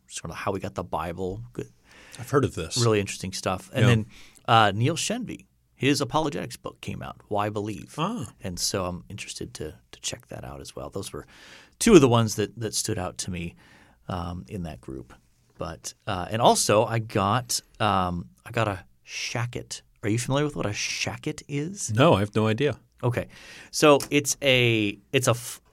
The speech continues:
Speaker 1: it's essentially a flannel, but more insulated than a typical flannel. Has a fleece lining, and then like a, almost like a coat lining on the sleeves,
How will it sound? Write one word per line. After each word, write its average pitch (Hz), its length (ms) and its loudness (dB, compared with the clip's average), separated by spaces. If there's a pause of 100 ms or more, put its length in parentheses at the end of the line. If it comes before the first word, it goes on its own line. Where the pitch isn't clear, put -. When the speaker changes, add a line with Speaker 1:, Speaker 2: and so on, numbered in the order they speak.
(200)
Speaker 1:
it's 123 220 -8
essentially 160 420 -2
a 101 240 -2
flannel, 151 1120 -2 (720)
but 117 260 2
more 123 380 2
insulated 98 760 -2
than 107 120 0
a 98 60 -8 (100)
typical 95 600 -2
flannel. 78 520 -10
Has 110 260 -2
a 90 120 -6
fleece - 580 0
lining, 107 760 -2 (540)
and 117 220 0
then 113 240 2
like 101 180 -6
a, 104 100 -2 (280)
almost 120 260 -4
like 123 100 -8
a - 60 -16
coat - 400 2
lining 110 320 0
on 98 120 -4
the 95 140 -6
sleeves, 95 600 -8